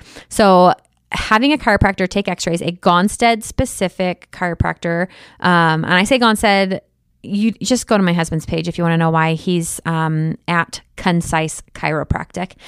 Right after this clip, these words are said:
Um, and he talks a lot about Gonstead on there, but they're very specific chiropractors. They will, they adjust you with x-rays and multiple forms of analysis,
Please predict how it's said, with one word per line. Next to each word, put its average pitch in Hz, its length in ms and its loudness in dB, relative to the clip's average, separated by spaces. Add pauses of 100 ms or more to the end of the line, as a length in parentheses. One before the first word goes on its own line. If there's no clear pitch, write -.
(320)
Um, 175 400 4
and 151 60 -6
he 185 120 0
talks 185 220 0
a 180 40 -4
lot 160 120 2
about 160 120 -2
Gonstead 160 300 -2
on 160 80 0
there, 160 120 -2
but 175 220 -2
they're 185 120 2
very 220 180 4
specific 175 380 -6
chiropractors. 165 580 -2
They 160 400 -2
will, 202 580 0
they 175 140 2
adjust 180 260 -2
you 190 80 2
with 170 80 -2
x-rays 160 480 -4
and 165 100 -4
multiple 175 340 0
forms 165 280 -2
of 165 80 -4
analysis, 156 580 -4